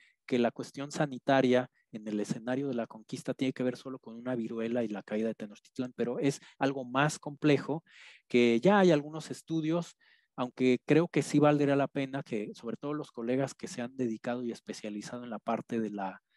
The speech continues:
de la medicina prehispánica o de la conquista, etcétera, como que entraran más en ese tipo de aspectos, di-, diría yo, más anecdóticos, en los cuales, eh, la cuestión sanitaria iba más allá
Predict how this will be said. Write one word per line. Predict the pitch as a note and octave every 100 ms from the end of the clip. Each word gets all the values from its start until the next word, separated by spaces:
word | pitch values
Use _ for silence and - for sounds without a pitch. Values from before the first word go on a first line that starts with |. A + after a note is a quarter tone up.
| _ _ _
de | A2+
la | G#2
medicina | G#2+ G#2+ - B2 B2 A#2 A2+ G#2
prehispánica | - F#2+ - C3+ D3 D3 B2+ - G#2+
o |
de | G2+
la | G2
conquista, | - G2+ _ C#3 C#3+ A#2
etcétera, | - D3 - A#2 C3+ - - - _ _
como | - B2+ B2+
que | - B2+ B2 C3+
entraran | B2+ B2 B2+ D3 E3+ E3+ C#3+
más | C#3 D3 -
en | B2+
ese | -
tipo | D3+ C3+ - C3
de |
aspectos, | A#2 - A#2+ - C3+ - _
di-, | A#2+ A#2 C#3
diría | B2 C3 D3
yo, | C#3+
más | C#3 C#3+ -
anecdóticos, | B2 A2+ - C3 - - - F#3+ - _ - - _
en | B2+
los | A#2+ -
cuales, | C#3 C3+ C#3+ - -
eh, | A#2+ A2+ A2
la | A2 A2+
cuestión | C#3+ - C#3
sanitaria | D3 D#3 B2+ - C3 C3+ C#3
iba | E3 C3+ C3+
más | B2 C#3 D3 -
allá | D3+ C3